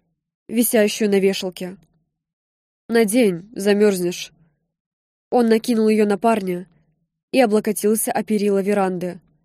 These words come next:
"Спасибо". Тит посмотрел на Германа и сделал затяжку. "Прости меня, ладно?" Молодой человек еле заметно улыбнулся.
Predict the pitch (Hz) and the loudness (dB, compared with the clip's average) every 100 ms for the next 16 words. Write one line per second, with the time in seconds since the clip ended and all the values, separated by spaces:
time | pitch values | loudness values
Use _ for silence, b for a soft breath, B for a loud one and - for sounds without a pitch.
0 | _ _ _ _ _ - - 214 - 220 | _ _ _ _ _ -16 -4 -4 -2 -4
1 | 175 170 _ _ _ _ _ _ _ _ | -4 -8 _ _ _ _ _ _ _ _
2 | _ _ _ _ 277 254 - 226 233 214 | _ _ _ _ -2 0 -2 -2 -2 2
3 | 226 214 208 240 226 190 180 180 - _ | 2 2 2 2 2 -2 -4 -8 -14 _
4 | _ _ _ _ - 262 208 220 202 190 | _ _ _ _ -2 0 2 2 2 0
5 | 196 202 190 - 180 180 _ _ _ _ | -2 -2 -4 -6 -14 -16 _ _ _ _
6 | _ _ _ _ - 240 220 - 247 214 | _ _ _ _ 0 2 2 0 -2 0
7 | 180 175 190 185 170 165 _ _ _ _ | -2 0 0 0 -4 -8 _ _ _ _
8 | _ _ _ _ _ _ _ _ _ _ | _ _ _ _ _ _ _ _ _ _
9 | _ 240 247 240 240 220 226 214 240 226 | _ 0 2 4 2 2 -2 2 2 0
10 | 202 190 196 202 202 196 196 190 185 202 | 0 0 0 0 0 0 0 0 0 -2
11 | 190 - 165 | -4 -6 -10